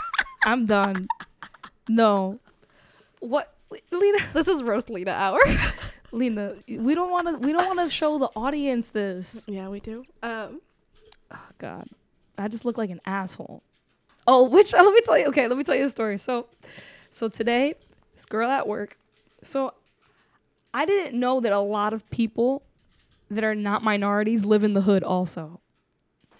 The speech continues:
Speaker 1: Yes.
Speaker 2: I didn't know that.
Speaker 1: Yes.
Speaker 2: So, okay. So
Speaker 1: I
Speaker 2: I'm
Speaker 1: mean, I wouldn't say a lot.
Speaker 2: But enough. Enough
Speaker 1: Yeah.
Speaker 2: to be like, "Oh, shit, they're, they're, they're not, uh, classy." Not, I don't wanna say classy, but I would say, like,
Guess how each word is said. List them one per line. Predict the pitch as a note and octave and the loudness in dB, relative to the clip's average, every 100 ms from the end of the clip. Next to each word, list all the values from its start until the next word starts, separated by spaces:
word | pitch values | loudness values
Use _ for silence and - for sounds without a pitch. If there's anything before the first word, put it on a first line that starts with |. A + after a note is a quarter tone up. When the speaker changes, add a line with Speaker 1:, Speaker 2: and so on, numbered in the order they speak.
| _ _ - - | _ _ -20 -8
Speaker 1:
Yes. | A3+ G3 - - - - | 0 0 0 -14 -14 -6
Speaker 2:
I | G#3+ | 0
didn't | G3+ B3 G#3 | 4 4 4
know | G#3 G#3 | 2 4
that. | A3 | 6
Speaker 1:
Yes. | F3 - - - - - | 4 2 -10 -18 -18 -10
Speaker 2:
So, | - D#4+ C4+ | -2 0 0
okay. | B3 G3+ - _ _ _ | -2 -6 -8 _ _ _
So | - - | -12 -6
Speaker 1:
I | G3+ | 2
Speaker 2:
I'm | C#4+ | 4
Speaker 1:
mean, | D#4+ C4+ | 4 4
I | A3+ | 4
wouldn't | D#4 D4 C4+ | 4 4 4
say | G#3 | 2
a | E3 | 0
lot. | D3 A2 C#3+ G#2+ F#3 F4+ C5 | -4 -6 -2 0 0 0 -2
Speaker 2:
But | C4+ C4+ | -4 -2
enough. | D#4+ E4+ A#3 F#3 - - | -4 -2 -2 -4 -12 -4
Enough | A#3+ A3+ | 4 4
Speaker 1:
Yeah. | F3 | 4
Speaker 2:
to | A#2+ | 2
be | |
like, | C4 A3 | -2 -4
"Oh, | - D4 G3+ | -4 -6 -6
shit, | F#3+ B3 | -12 -10
they're, | G#3+ G3+ - | -8 -8 -10
they're, | G3+ G#3 A3 - _ - A3+ | -6 -6 -6 -10 _ -20 -16
they're | G3+ A3+ G#3+ | -4 -2 0
not, | G#3 G3+ F#3+ _ - | -2 -2 -6 _ -8
uh, | G3+ F#3+ | -6 -6
classy." | - G#3+ G#3 G3+ - A#3 - | -8 -6 -6 -6 -6 -6 -2
Not, | A#3+ E4+ | 0 0
I | |
don't | E4+ G4 | -2 -4
wanna | G4+ | -4
say | C#4 | -6
classy, | G#3+ G#3+ G#3 A#3 C4+ | -4 -2 -2 -2 -2
but | G#3 | 0
I | G#3 | 0
would | A3 | 0
say, | A3+ A3 | -2 -4
like, | G#3+ G#3 | -2 -4